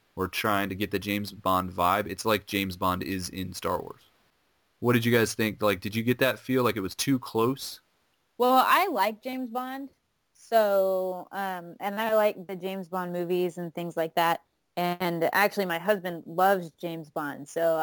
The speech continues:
Speaker 2: I've come to learn to appreciate it. So it didn't really bother me.
Speaker 1: Did you, but did you feel like maybe they're, like, for me, it was like,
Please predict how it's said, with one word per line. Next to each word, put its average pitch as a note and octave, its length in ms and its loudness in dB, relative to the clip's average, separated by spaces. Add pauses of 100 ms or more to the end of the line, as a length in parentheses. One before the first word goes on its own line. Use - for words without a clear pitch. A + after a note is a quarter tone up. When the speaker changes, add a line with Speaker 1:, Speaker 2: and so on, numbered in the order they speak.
Speaker 2:
I've E3 180 0 (500)
come G3+ 360 0 (100)
to F3 380 0
learn F#3 320 0
to E3 280 4
appreciate E3+ 540 0
it. - 160 -4 (280)
So F3+ 560 6 (1300)
it A3 160 6
didn't A3 340 4
really G3+ 200 0
bother F#3 440 -2
me. F4 160 -6 (1600)
Speaker 1:
Did A2+ 140 -2
you, A#2 200 4
but A2+ 180 4
did A#2 140 -2
you B2+ 100 2
feel D3 220 2
like B2 280 4
maybe A#2+ 280 2
they're, G#2 480 4 (320)
like, A2+ 200 0
for B2+ 140 -4
me, E3 160 4
it D3+ 60 6
was A2+ 180 2
like, G2+ 280 2